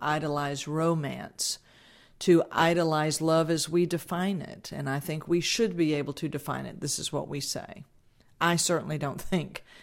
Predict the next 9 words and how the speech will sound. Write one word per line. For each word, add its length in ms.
that 160
we 300
should 300
be 160
defining 520
love. 380
I 100
think 280
love, 480